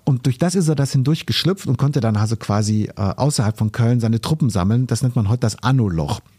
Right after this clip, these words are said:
Ob das noch zu sehen ist, weiß ich nicht. Ähm, liegt, glaub ich, heute im Bereich eines Parkhauses. Und, ähm, dann kam der Anno später zurück und hat dann Rache geübt und so weiter.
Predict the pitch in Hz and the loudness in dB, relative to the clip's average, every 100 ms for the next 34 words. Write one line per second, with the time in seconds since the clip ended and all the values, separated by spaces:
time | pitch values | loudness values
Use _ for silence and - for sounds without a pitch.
0 | _ 127 143 131 120 127 110 135 127 95 | _ -2 2 2 2 0 2 2 2 0
1 | 120 135 139 135 - 107 110 104 120 120 | 0 0 0 0 -2 -2 0 0 0 0
2 | 127 113 117 - _ - 117 117 101 101 | 0 0 -2 -6 _ -2 0 2 2 0
3 | 104 98 - 101 - 92 95 160 - - | 2 0 0 0 2 0 0 -2 -4 -16
4 | - - - - 131 127 - 107 104 101 | -20 -20 -18 -2 0 2 2 2 2 2
5 | 117 139 131 117 120 - 123 110 110 117 | 2 2 2 2 2 0 0 0 0 0
6 | 131 95 90 92 90 110 107 - 69 - | 0 0 0 0 0 0 -2 -2 -6 -6
7 | - - - | -6 -4 -6